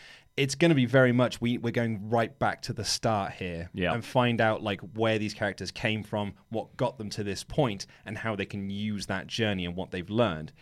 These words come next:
Speaker 1: in order to finally overcome Thanos
Speaker 2: Yep.
Speaker 1: and, and, and save the day.
Speaker 2: Well, 'cause also we don't, we don't know, you know, they might go back in the past.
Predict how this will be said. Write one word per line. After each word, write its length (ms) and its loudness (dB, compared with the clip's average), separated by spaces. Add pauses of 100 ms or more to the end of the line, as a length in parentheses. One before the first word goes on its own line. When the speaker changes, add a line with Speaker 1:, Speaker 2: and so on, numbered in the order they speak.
(160)
Speaker 1:
in 180 -4
order 320 -4
to 300 -6
finally 520 -4
overcome 540 -6
Thanos 640 -6
Speaker 2:
Yep. 220 -4 (100)
Speaker 1:
and, 240 -4
and, 240 -4
and 180 -6
save 300 -4
the 60 -4
day. 300 -2
Speaker 2:
Well, 100 4
'cause 120 2
also 200 0
we 80 2
don't, 360 -4
we 120 0
don't 260 -2
know, 520 0 (300)
you 120 4
know, 100 6
they 140 6
might 200 6
go 140 6
back 220 6
in 80 2
the 60 0
past. 800 0